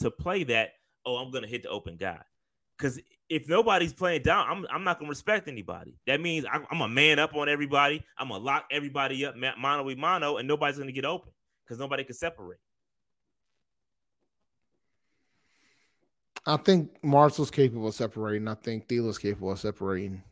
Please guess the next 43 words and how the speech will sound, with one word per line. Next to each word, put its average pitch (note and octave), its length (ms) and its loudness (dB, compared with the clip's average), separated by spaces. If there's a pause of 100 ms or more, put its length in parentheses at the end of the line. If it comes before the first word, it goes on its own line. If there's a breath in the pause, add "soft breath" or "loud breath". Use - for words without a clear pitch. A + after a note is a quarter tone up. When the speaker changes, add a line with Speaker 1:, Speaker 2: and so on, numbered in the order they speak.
Speaker 2:
even E3 240 6
at D3+ 160 8
his B2+ 140 8
Speaker 1:
That's A#2+ 100 2
Speaker 2:
age. A2+ 80 0
Speaker 1:
my G#2 140 0
point. G#3+ 300 -6 (280)
I - 120 -6
think F3 180 -14
they're - 100 8
Speaker 2:
Chark F3 160 12
can - 80 4 (260)
Speaker 1:
capable. D3 80 0
Speaker 2:
too. D#3 320 10
Speaker 1:
Are C3 140 4
they? D#3 200 2 (520)
Somebody's, E3+ 520 -6
but E3 180 -2
Speaker 2:
Chark - 60 -2
Speaker 1:
somebody's F#3 340 -2
gotta D3 160 -2
be B2 80 -10
dominant, A2 520 -4
bro. F2 240 -10 (140)
Somebody's F3 460 -4
gotta D3 120 -4
be A2+ 60 -8
Speaker 2:
Yeah. A2+ 80 -10
Speaker 1:
dominant. G2 300 -2
Just C3 160 -12
my C3+ 160 -2
opinion. G2+ 400 -8 (380)
Somebody's F3 420 -4
gotta, C#3 320 -4
somebody G3 260 -4
gotta D3 220 2
man C3+ 240 2
up B2 180 -4
in G#2 60 -14
that G#2 120 -4
wide A2 120 2
receiver G2+ 340 -10
room. F2 260 -16